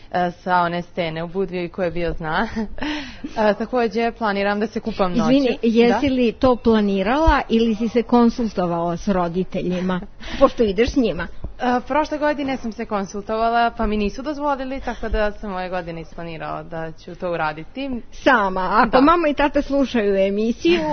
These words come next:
Speaker 1: <laughs>
Speaker 2: neka zaborave na ovaj deo.
Speaker 1: Da. I, e, da se kupam noću, to takođe želim da probam. A, u Bačkoj Topoli želim da, e,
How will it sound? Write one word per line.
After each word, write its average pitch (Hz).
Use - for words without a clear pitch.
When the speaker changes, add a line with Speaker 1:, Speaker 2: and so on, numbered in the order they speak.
Speaker 1:
<laughs> 277
Speaker 2:
neka 285
zaborave 220
na 196
ovaj 196
deo. 190
Speaker 1:
Da. 185
I, 220
e, 202
da 208
se -
kupam 208
noću, 226
to 202
takođe 175
želim 165
da 175
probam. 262
A, 208
u 247
Bačkoj 262
Topoli 214
želim 202
da, 208
e, -